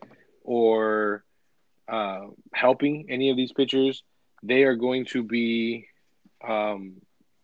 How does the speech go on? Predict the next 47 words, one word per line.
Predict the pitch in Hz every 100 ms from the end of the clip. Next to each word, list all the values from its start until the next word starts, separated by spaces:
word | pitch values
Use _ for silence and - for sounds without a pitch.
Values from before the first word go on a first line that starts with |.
| _ _ _ _ -
subject | 202 196 175
to | 180
basically | 185 175 170
the | 156
same | 160 147
punishment. | 139 117 - 101 -
They | 120
might | 131 147
even | 151 147
end | 143
up | 135
on | 135
the | 127
ineligible | 120 123 123 117 123
list, | 127 -
so |
they're | 104
basically | 101 104 - 135
gonna | 120
lose | 107 110
their | 104 95
job. | 107 107 98 _ _ _ _ _ _ _ -
Um, | 104 95 87 95 - _ _ _ _ _ _ _ _ _ _ _ _ _ _ -
and | 117 113 110 107 107 104 104 95 98 _ _
let's | 104 104 - -
see, | 104 98 87
what | 104 101
else? | -
Club | - - 110 -
personnel. | 107 120 156 170 165 156 - _ _ _ _ _ _ _ _ _ _ -
Oh, | 135 143
this | 123 147
is, | 165 131
this | 170 190
is | 202
the | 160
one | 151 147
part | - 143 123
that | 127
really, | 120 131 127
like, | 117 104 -
so | - 120
it | 127 131
goes | 147 143
back | 151 143
to | 147
what | 131 131 -